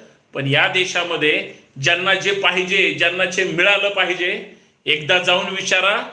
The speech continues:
रेशनच्या दुकानात रांग उभ्या असणाऱ्या लोकांना किती रांग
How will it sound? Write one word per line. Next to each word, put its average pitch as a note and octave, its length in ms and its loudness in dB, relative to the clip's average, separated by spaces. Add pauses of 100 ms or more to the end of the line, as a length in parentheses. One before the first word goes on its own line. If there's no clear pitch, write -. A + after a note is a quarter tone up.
(260)
रेशनच्या F#3+ 600 0
दुकानात F#3 520 0 (600)
रांग E3+ 300 -4
उभ्या F#3+ 220 2
असणाऱ्या F#3 440 2
लोकांना F3 580 -2 (640)
किती F#3 280 0
रांग G3 360 2